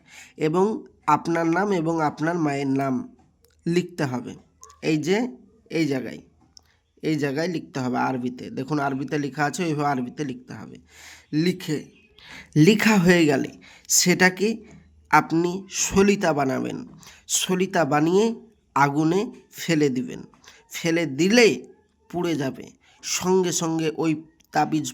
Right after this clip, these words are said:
পড়ার সাথে সাথে পৃথিবীর আপনার যে প্রান্তরেই থাকুক না কেন আপনার ভালোবাসার মানুষ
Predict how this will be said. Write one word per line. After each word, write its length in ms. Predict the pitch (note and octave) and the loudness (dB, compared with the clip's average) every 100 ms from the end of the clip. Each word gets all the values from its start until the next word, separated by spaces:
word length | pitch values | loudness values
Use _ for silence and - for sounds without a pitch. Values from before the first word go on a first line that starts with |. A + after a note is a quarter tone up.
| - | -6
পড়ার 280 | D3 D3 C3 | -2 -2 -4
সাথে 440 | - - F#3 C4+ | -6 -8 -2 -2
সাথে 380 | - A3 D3 C3+ - - _ | -2 -4 -6 -10 -14 -20 _
পৃথিবীর 520 | F3 F3+ F3 D3+ D3+ - - _ - _ - | -8 -6 -4 -2 -4 -4 -14 _ -20 _ -10
আপনার 480 | C#3 D#3 D3 C3 B2 - _ | -8 -4 -2 -2 -6 -12 _
যে 220 | C3+ A#3 A#3+ | -4 2 2
প্রান্তরেই 520 | G#3+ F#3 F3+ E3+ E3 | 2 -2 -2 -4 -4
থাকুক 440 | D#3 E3 F#3 F#3 | -6 -8 -6 -4
না 120 | G3 | -6
কেন 180 | F#3 D#3+ | -6 -6
আপনার 300 | D3+ - C#3+ | -8 -8 -10
ভালোবাসার 600 | B2+ C3+ C3+ B2+ - C3 | -8 -8 -6 -8 -8 -8
মানুষ 500 | C3 C3+ F#3+ B3 - | -6 0 4 4 2